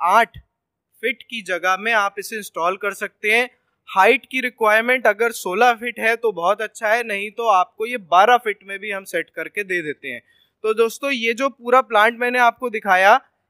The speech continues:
इसमें काउंटर शाफ्ट और मोटर दोनों ही तरीके से आप कर सकते हैं। जो overall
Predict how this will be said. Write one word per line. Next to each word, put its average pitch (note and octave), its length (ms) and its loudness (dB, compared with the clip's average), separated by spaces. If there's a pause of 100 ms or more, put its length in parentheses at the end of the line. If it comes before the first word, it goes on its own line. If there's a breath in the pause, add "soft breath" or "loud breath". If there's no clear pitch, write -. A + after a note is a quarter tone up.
इसमें A3 360 -6
काउंटर G3 420 -6
शाफ्ट A#3+ 440 0
और A3+ 100 -2
मोटर F#3+ 300 -10
दोनों A3+ 340 -6
ही C4 60 -6
तरीके G#3 400 -6
से A#3 120 -4
आप A3 220 0
कर G3+ 160 -6
सकते G#3 360 -8
हैं। B3 240 0 (400)
जो B3 340 -2
overall C#4 420 6